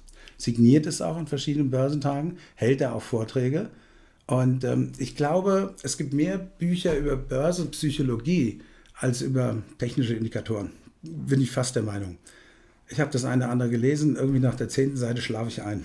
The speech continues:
<laughs> muss ich ehrlich sagen. Ich habe sein Buch gelesen und ich höre auch fast jedem seiner Vorträge zu, wenn ich irgendwie da in der Nähe bin. Das ist ein Genuss, muss ich schon sagen.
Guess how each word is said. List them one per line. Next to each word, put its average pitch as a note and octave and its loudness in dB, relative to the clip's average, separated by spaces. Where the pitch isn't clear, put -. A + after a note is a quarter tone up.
<laughs> - -6
muss C3 2
ich - -4
ehrlich A2+ -2
sagen. F#2+ -4
Ich B2+ -2
habe D3+ 0
sein D3+ 2
Buch D#3 0
gelesen B2+ 2
und A#2+ 2
ich A#2+ -2
höre C#3+ 4
auch A#2+ -2
fast - -6
jedem C3+ 2
seiner A2+ -2
Vorträge A#2 -2
zu, B2 -4
wenn A#2 4
ich B2 -2
irgendwie B2 4
da A2 -2
in A2+ -4
der G#2 -2
Nähe B2+ 4
bin. A#2+ 0
Das B2+ 2
ist B2 6
ein A#2+ 6
Genuss, C3+ 6
muss C3 4
ich C3 0
schon C3 4
sagen. G2+ -2